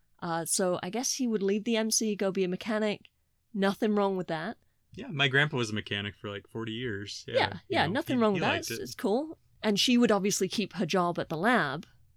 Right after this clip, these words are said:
Speaker 1: and she'd be the main breadwinner. Would they have kids?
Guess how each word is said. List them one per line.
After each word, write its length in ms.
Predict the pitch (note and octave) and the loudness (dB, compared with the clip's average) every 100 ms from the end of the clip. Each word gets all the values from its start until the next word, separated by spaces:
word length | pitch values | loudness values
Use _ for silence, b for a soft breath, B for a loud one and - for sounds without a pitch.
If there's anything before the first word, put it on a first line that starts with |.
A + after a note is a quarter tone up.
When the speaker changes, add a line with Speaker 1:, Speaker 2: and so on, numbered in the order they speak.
| _ | _
Speaker 1:
and 320 | F#3 F3+ F3 E3 | -2 0 0 0
she'd 220 | A3 F3 | 0 0
be 140 | G3 | -2
the 140 | F3 D#3+ - | -2 -4 -6
main 260 | F#3 E3 | -6 -4
breadwinner. 540 | D#3 G#3+ G#3+ D3+ C#3+ C#3+ _ - | 0 2 2 -4 -6 -12 _ -10
Would 260 | F#3 F#3+ G3 | 0 2 4
they 120 | F#3+ | 2
have 220 | G3+ F3+ | -2 -4
kids? 500 | - G3+ C4+ - - | -4 -6 -4 -6 -8